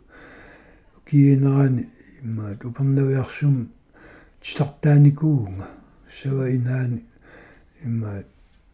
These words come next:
санавиминерсиннаасуми кисуу тип таак аюнгиккалуарл кисиа тассулливиина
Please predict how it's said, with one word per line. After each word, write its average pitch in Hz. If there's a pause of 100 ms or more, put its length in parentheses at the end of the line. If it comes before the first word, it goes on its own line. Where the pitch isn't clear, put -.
(2000)
санавиминерсиннаасуми 147 (180)
кисуу 143 (140)
тип 131
таак 135
аюнгиккалуарл 131
кисиа 139
тассулливиина 131